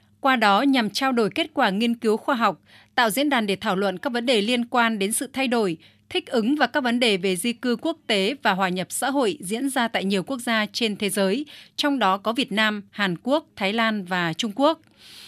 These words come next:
Từ đó đề xuất các giải pháp nhằm hạn chế mặt trái của di cư, tăng cường sự thích ứng của người di cư trong quá trình hòa nhập, hội nhập xã hội,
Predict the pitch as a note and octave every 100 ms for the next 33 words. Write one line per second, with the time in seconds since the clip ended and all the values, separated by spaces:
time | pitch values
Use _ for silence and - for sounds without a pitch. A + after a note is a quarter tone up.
0 | - - A#3 G3+ F#3+ C4 A#3+ G3+ - D#4+
1 | - E4+ A3+ F3 C#4+ E4 - - - -
2 | A#3+ A#3 A#3+ G#3+ - G#3 C4+ C4+ - A3
3 | F#3 G3+ - B3 F3 G#3+ A#3 B3 A#3 A3+
4 | - - - - D#4 C#4+ B3+ G#3+ F#3+ C4
5 | E4 - A#3+ G#3 C#4+ A#3+ G3 F#3+ A3 A#3
6 | B3 A#3+ A3+ - A#3+ G#3+ F#3+ G3 B3+ G3
7 | G3+ F#3+ F#3+ F#3 - G#3 F#3 G3+ G3 -
8 | B3 C#4+ G3+